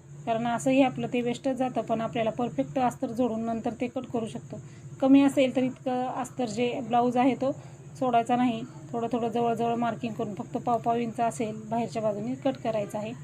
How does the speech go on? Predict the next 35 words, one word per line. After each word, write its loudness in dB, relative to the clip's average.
तर -4
आता 2
आपण 2
कटोरी 2
आपली 0
व्यवस्थित 0
ठेवून 0
घ्यायची 0
आहे. -4
तर 0
अशा 2
पद्धतीनं -2
आडवी 0
कटोरी -2
ठेवलेली -2
आहे, 0
म्हणजे -2
सरळ 0
बाजू 2
आपली 0
व्यवस्थित 0
कटिंग 2
होईल 2
कटोरीची, -2
त्यामुळं 2
आपण -4
कटोरी -2
उभी -2
ठेवलेली -2
नाही, 0
व्यवस्थित -2
असं -2
आपलं -4
कटोरीचंही -4
कटिंग -6